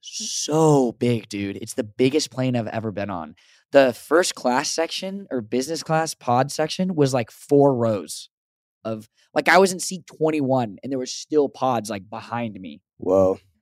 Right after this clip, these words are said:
Speaker 2: Are
Speaker 1: Yeah,
Speaker 2: you able
Speaker 1: those
Speaker 2: to,
Speaker 1: seats are,
Speaker 2: do you
Speaker 1: like
Speaker 2: sleep or what are you doing?
Speaker 1: Yeah, I sleep, like, the entire
Speaker 2: For
Speaker 1: time.
Speaker 2: fucking eleven hours.
Speaker 1: Oh, you know what I pitched today, uh, to some of the Netflix people? I pitched to them,
Speaker 2: Hmm.
Speaker 1: I was like, "Hey, like, me and Caleb,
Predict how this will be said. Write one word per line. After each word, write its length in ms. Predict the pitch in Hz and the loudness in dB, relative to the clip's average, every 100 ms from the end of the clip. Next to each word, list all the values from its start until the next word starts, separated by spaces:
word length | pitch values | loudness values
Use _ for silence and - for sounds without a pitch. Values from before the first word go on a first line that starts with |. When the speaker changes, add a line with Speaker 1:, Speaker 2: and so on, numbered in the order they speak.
| _ | _
Speaker 2:
Are 60 | 117 | 4
Speaker 1:
Yeah, 80 | 135 | 6
Speaker 2:
you 60 | |
able 100 | 180 | 6
Speaker 1:
those 100 | - | 8
Speaker 2:
to, 100 | 143 | 6
Speaker 1:
seats 200 | 123 127 208 | 6 2 0
are, 40 | |
Speaker 2:
do 40 | 147 | 0
you 40 | |
Speaker 1:
like 60 | - | 0
Speaker 2:
sleep 380 | - 139 214 139 | 0 0 2 2
or 180 | 113 | 2
what 220 | 107 113 123 | 0 -2 -2
are 20 | |
you 80 | 113 | 0
doing? 300 | 110 107 110 _ _ _ | 0 0 -4 _ _ _
Speaker 1:
Yeah, 220 | 127 113 | -6 -4
I 80 | 120 | -4
sleep, 260 | - 131 | -6 -8
like, 120 | 117 107 | -8 -10
the 80 | |
entire 300 | 98 - 127 | -14 -4 -2
Speaker 2:
For 40 | 113 | -2
Speaker 1:
time. 100 | 85 | 4
Speaker 2:
fucking 300 | 120 120 113 | 2 4 2
eleven 400 | 107 110 107 104 | 2 2 0 -2
hours. 680 | 87 98 98 104 - - _ _ - | -2 0 0 -2 -6 -14 _ _ 0
Speaker 1:
Oh, 180 | 156 143 | 0 0
you 120 | 127 | 2
know 80 | 165 | 2
what 100 | 233 | 4
I 140 | 180 | 2
pitched 360 | - 143 - - | 0 -6 -6 -2
today, 360 | 147 160 165 - | 2 4 2 -2
uh, 280 | 135 135 123 - - | 0 0 0 -4 -10
to 100 | 131 | -6
some 200 | 139 135 | -4 -4
of 80 | |
the 60 | 117 | -6
Netflix 300 | 117 135 127 | -8 -8 -6
people? 400 | 143 139 165 175 _ _ - | -6 0 0 -2 _ _ -2
I 100 | 139 | -2
pitched 420 | - 175 - - | 0 -4 -4 -4
to 60 | 131 | 0
them, 180 | 131 | 2
Speaker 2:
Hmm. 40 | 127 | 2
Speaker 1:
I 20 | |
was 120 | 127 110 | -2 -4
like, 140 | 101 | -6
"Hey, 360 | - 113 - - _ _ _ | -4 -4 -4 -10 _ _ _
like, 220 | 120 110 | -8 -6
me 200 | 113 156 | -4 -2
and 120 | 175 135 | -2 -2
Caleb, 540 | 151 143 139 131 123 | 2 6 6 6 2